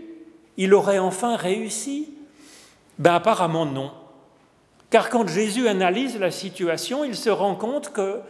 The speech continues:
cela ne va guère mieux, en fait. Ils n'ont toujours pas compris.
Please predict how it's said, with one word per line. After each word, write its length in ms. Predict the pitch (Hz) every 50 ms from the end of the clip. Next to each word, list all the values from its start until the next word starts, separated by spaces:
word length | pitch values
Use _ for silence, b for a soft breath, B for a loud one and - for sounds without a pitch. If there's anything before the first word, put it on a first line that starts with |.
| B B B B B B B -
cela 400 | 202 - - 240 208 190 208 254
ne 100 | 269 247
va 180 | 175 165 190 190
guère 340 | - 185 180 170 160 160 151
mieux, 500 | 151 151 147 147 147 139 120 - - -
en 120 | - 147 135
fait. 380 | - - 127 113 - - - - - _ _ _ _ - - - _ _ _ _ _ _ _ _ - - _
Ils 280 | - 208 196 226 208 190
n'ont 320 | 185 208 240 269 302 - - - - - -
toujours 680 | 294 277 269 208 185 196 185 190 214 247 233 - -
pas 240 | - - - 190 175
compris. 440 | - 180 170 160 - - 147 127